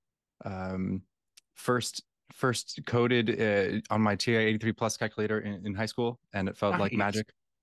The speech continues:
Speaker 1: Um,
Speaker 2: <laughs>
Speaker 1: and, uh, took a C class and, and, and loved that. So I majored in, uh, C S in college. Uh, first job was,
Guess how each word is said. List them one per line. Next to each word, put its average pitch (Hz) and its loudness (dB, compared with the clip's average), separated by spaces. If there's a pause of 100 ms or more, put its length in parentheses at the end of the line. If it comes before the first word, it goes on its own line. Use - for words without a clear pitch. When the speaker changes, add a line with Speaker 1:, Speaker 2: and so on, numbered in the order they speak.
(100)
Speaker 1:
Um, 95 0 (220)
Speaker 2:
<laughs> - -18
Speaker 1:
and, 95 -2 (520)
uh, 90 0
took - -4
a 90 4 (300)
C - 2
class 123 0
and, 98 0
and, 98 -4
and 98 -2
loved 101 0
that. 98 2
So 90 -8
I 90 -4
majored 98 0
in, 92 0
uh, 87 -2
C 98 -4
S 90 -4
in 90 -4
college. 95 0 (440)
Uh, 85 -2
first - -4
job 90 2
was, 85 -4